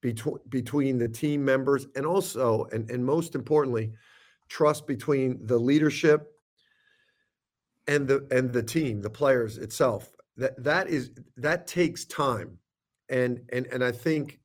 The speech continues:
the, the players and the staff evaluate each other based on our actions. You know, we, we, we have a, a saying that, "Your actions speak so loudly, I, I can't hear what you say." And,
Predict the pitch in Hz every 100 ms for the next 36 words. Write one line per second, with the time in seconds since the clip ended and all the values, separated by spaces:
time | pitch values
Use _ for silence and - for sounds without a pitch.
0 | _ _ 113 123 120 - 120 110 - 143
1 | 160 170 180 170 170 - - _ _ _
2 | _ - 175 196 170 - 175 135 120 123
3 | - _ _ _ _ _ _ _ _ 143
4 | 120 147 170 160 156 135 123 - 131 127
5 | 127 - 127 135 135 131 123 - 131 110
6 | - 107 110 120 120 120 135 135 135 139
7 | 135 127 120 110 110 _ _ - 110 -
8 | 131 127 120 120 123 135 139 139 135 -
9 | - 127 - 131 123 123 123 120 120 113
10 | 113 104 - 135 123 104 127 117 113 107
11 | 110 - 127 92 87 _ _ _ _ _
12 | _ _ - 127 120